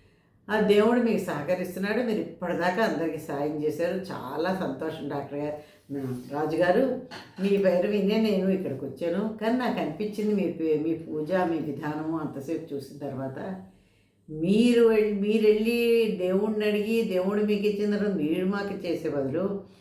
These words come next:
మేమే డైరెక్ట్ దేవునితో కాంటాక్ట్ అయిపోతుంది, అయిపోతుంది కదా. నేనే దేవుణ్ణి డైరెక్ట్గా అడుగుదామని వెళ్ళాను, అడిగాను. దేవుడితో నేనే నా కష్టాలు ఉన్నా, సమస్యలు ఉన్నా, ఏ సం-, సుఖం ఉన్నా, సంతోషం ఉన్నా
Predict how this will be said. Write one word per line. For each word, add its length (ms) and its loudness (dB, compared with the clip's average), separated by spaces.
మేమే 320 2
డైరెక్ట్ 420 2
దేవునితో 420 2
కాంటాక్ట్ 540 -2
అయిపోతుంది, 520 -2
అయిపోతుంది 520 -2
కదా. 340 2
నేనే 300 -2
దేవుణ్ణి 360 2
డైరెక్ట్గా 480 0
అడుగుదామని 380 0
వెళ్ళాను, 460 0
అడిగాను. 800 -4
దేవుడితో 500 4
నేనే 320 0
నా 280 -2
కష్టాలు 460 -2
ఉన్నా, 240 -4
సమస్యలు 540 -4
ఉన్నా, 340 -4
ఏ 300 -2
సం-, 180 -6
సుఖం 360 -6
ఉన్నా, 340 -6
సంతోషం 480 -8
ఉన్నా 300 -8